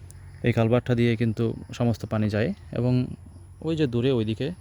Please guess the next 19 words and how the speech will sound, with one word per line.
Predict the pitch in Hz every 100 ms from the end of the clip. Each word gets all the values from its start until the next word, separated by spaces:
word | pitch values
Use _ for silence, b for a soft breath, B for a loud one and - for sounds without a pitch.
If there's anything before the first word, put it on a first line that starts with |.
| - -
সামনে | - 113 113
আরেকটা | 110 107
কালভার্ট | 120 107 113
ছিল, | - 110 160 - - -
সেটা | - 117 110 113 - - B B - -
বাড়ি | 113 117 113
করার | 113 117
কারণে | 123 123 120 175 - - - -
সেই | - 120
কালভার্টটা | 110 113 110 110
কিন্তু, | 110 101 110
আহ, | - - - - - - - - - - 117 104 101
ভরাট | 120 113
করে | 117
ফেলা | 113 113
হয়েছে, | 113 - 151 202 - - - -
ওই | 123
পথটা | 120 104 123
বন্ধ। | 113 110 131